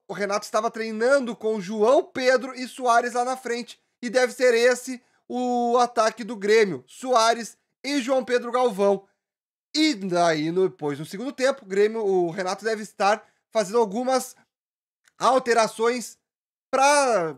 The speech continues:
justamente testar Luan, testar Iturbe, testar, quem sabe, o próprio P P, dar uma minutagem pro, pro Jeromel. Então, alguns jogadores podem pintar aí neste segundo tempo.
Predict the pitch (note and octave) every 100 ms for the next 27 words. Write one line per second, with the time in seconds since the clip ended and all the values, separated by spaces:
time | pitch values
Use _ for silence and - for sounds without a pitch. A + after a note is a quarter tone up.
0 | - E3+ A#3 C4 G#3+ G#3+ B3 - - C#4
1 | - A3 A3+ G#3 _ _ B3 D4+ C4 B3+
2 | B3 _ _ _ _ _ _ _ _ -
3 | G3 F#3+ F3 G#3+ - C4 B3 G3+ A3 _
4 | _ _ _ _ _ - F3+ F3 F#3 F#3
5 | G3 F3+ F3+ F3+ E3+ D#3+ _ _ _ E3
6 | D#3+ F3+ F3+ F3 D#3+ A3 A#3+ A#3 A#3 A#3
7 | A#3 _ D#3 F3 F3+ F#3+ F#3 F#3 F#3 F3
8 | D#3 D#3+ E3 E3 E3 D#3 _ _ _ E3
9 | D#3 F3+ A3 A3+ A3+ A#3 A3+ _ _ -
10 | E3+ A#3+ B3 A#3 G#3 B3+ B3+ B3 A3+ A3
11 | A#3 - - A3+ A3+ A#3+ G#3+ A#3 G#3+ G#3
12 | G#3+ G#3 G#3 A3 G#3+ A3+ - G#3 A3+ A#3+
13 | G3+ G3+ G3